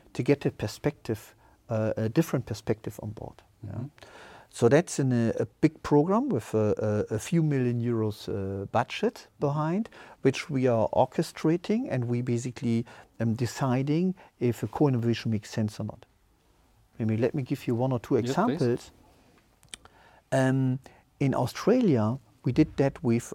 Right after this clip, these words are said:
Speaker 1: a, a partner of us, which is Telstra. You know, it's a telco carrier, the, the, the, the main, uh, tele-, telecommunication company in Australia. They're using our technology to run a cloud offering,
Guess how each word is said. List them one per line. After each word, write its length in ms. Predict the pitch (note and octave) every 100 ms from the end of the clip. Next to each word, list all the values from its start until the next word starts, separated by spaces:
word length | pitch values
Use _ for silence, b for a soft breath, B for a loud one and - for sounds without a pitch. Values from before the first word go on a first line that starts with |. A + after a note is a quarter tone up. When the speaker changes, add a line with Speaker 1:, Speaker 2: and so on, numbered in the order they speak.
| -
Speaker 1:
a, 120 | G#2+
a 80 | -
partner 340 | - G#3 A3+
of 120 | A2 -
us, 200 | G2+ -
which 160 | B2+ D3
is 140 | -
Telstra. 540 | - D3+ - - C#2 -
You 100 | G#2+
know, 80 | A2+
it's 140 | -
a 60 | B2
telco 440 | - D3+ D#3 C#3
carrier, 440 | - C3 B2 C#3+ G3+
the, 180 | B2+ A2
the, 220 | A2 G2
the, 200 | A2 G2+ -
the 100 | G#2+
main, 460 | G#2+ A#2+ B2+ B2 -
uh, 280 | G2+ G2 G2 -
tele-, 280 | A#2+ A2+ G#2+ -
telecommunication 800 | B2 A#2 A#2+ A2 - A#2 - G#2
company 360 | C3+ D#3 E3+
in 80 | C3
Australia. 580 | F#2+ - - A2 D#3 G3+ B B B B B
They're 100 | -
using 380 | G#2+ C3 D3+ C3+
our 220 | G2 A2+
technology 1000 | - F#2 - A2 G#2+ C#3+ - - F3+ A#3 - B -
to 120 | -
run 260 | A#2+ A2 A2
a 60 | G#2
cloud 400 | - A2 A#2 -
offering, 500 | C#3+ - D#3 G3